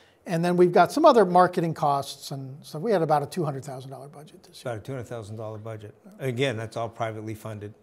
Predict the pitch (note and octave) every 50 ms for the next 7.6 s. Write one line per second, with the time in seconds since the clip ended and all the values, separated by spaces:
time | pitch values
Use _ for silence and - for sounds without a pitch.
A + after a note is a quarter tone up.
0 | _ B2 G#2 G#2 E3 - - - - - G2+ A2+ A2+ A2+ A2 G#2+ - - A#2 G#2
1 | - A#2 G#2+ G#2 - - G#2 G#2+ G#2+ G#2 G#2 G#2+ G#2+ G#2 G#2 G#2 G#2 G#2+ G#2+ -
2 | G#2+ G2 G2 G#2 _ _ _ _ _ _ _ _ _ - B2 B2 B2 A#2+ A#2+ A#2
3 | G#2+ - - A#2 G#2+ B2 B2+ C#3 C3 A#2+ B2 B2+ B2 C3 C3 B2+ A#2 A#2+ - _
4 | _ _ _ _ _ _ _ _ _ _ _ _ _ _ - - E3+ D3+ C#3 -
5 | D#3 D3 C3 A2 A#2 A#2+ B2 C3 C#3 C#3+ C#3 C3+ C3+ - - A#2 A2+ A2 G#2+ A#2
6 | B2+ B2+ B2 B2 A#2+ - B2 C3 C3+ C3+ - B2+ B2+ C3 C3+ B2 B2 B2+ B2 B2
7 | A#2+ A#2+ B2 B2 A2+ - - G#2 G#2 G#2+ A#2 B2